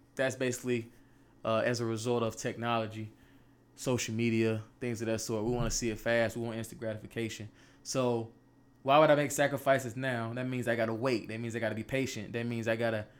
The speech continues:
have a plan, right? People don't wanna do that. But sacrifices pay dividends in the long run. You wanna lose weight,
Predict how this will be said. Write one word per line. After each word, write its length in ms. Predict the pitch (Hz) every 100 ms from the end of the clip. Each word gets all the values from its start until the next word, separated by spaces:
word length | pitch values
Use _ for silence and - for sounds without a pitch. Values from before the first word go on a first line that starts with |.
| -
have 160 | - 135
a 60 | 120
plan, 540 | - 135 127 107 101 110
right? 340 | 120 139 135 - - - - - - - - - -
People 220 | 180 151
don't 120 | 139 135
wanna 180 | 123
do 140 | 117 131
that. 240 | 104 92
But 360 | - 202 - - - - - -
sacrifices 1120 | - 359 415 233 220 202 170 135 117 117 - - _ - - - - -
pay 200 | - 143
dividends 880 | 127 156 139 113 113 110 110 123 - - - -
in 80 | 123
the 60 |
long 320 | 143 170 147
run. 280 | 107 101 92 113
You 120 | 113
wanna 220 | 127 127
lose 240 | 139 135 135
weight, 420 | 151 160 156